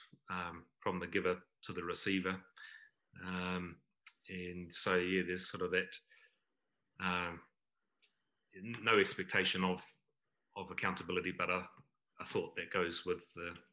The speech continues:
the gift. Um, other than that, yeah, generally I think where there's, um, something that's been entrusted to others, there's a degree of accountability, and I don't think that there's ever absolute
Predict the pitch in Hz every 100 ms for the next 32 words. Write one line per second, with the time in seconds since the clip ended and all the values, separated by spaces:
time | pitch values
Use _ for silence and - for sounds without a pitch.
0 | _ 90 - 90 - _ - - - -
1 | _ 98 98 131 143 117 98 110 - -
2 | - 107 95 98 98 - 117 117 110 101
3 | 95 95 95 92 98 95 98 - 95 92
4 | 92 - - 92 92 90 90 - - -
5 | - 95 95 - - 92 87 - 120 -
6 | 101 92 - _ - 113 147 143 95 90
7 | - - 92 - - 98 95 92 92 107
8 | 95 - 104 107 131 113 95 92 - -
9 | - - _ _ 107 107 107 98 98 -
10 | 95 98 95 95 92 - 107 95 - 95
11 | 95 101